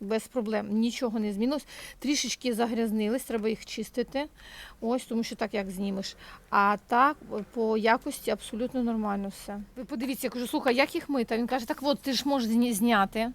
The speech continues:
Е, все собі в відро чи в тазик положила, помила милом і назад поставила. Уявляєте? Я думала, воно не знімається. Артисти, це просто. Ну, не вони артисти, а я.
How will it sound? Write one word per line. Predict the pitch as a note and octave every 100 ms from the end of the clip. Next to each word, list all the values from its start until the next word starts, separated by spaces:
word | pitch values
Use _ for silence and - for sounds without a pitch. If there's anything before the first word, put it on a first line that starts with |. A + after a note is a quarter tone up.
| - - - - - - - -
Е, | G#3
все | G#3 - - B3+
собі | D#4 - G#3 B3+
в | A#3+ F#3+
відро | G#3+ F3 A3+ B3+ C#4
чи | - A3+
в | G#3+
тазик | - G#3+ A3+ A3 A3+
положила, | A3+ A#3 F#3+ A3 A3+
помила | A#3+ A#3 A#3 A#3+ A#3
милом | G#3+ G3+ G#3+
і |
назад | A#3+ A#3+ C4+
поставила. | - - - G#3 G3+ G3+ -
Уявляєте? | A3 A3+ D#4 F4 A#3+
Я | A3
думала, | A#3 C4
воно | B3+ B3+
не | B3+ A#3+
знімається. | B3 B3 G#3+ G3 - A3 - - - - - - - - - - - - - - - - -
Артисти, | - G3+ - A3 G#3 - - G3+ A3
це | - A#3 A3+
просто. | A#3 G#3 G3+ - - G#3+ A3+ - - _ - - - - -
Ну, | B3 C4
не | B3 B3+
вони | B3+ C#4
артисти, | D4 - A3+ -
а | A3+
я. | A3+ G3+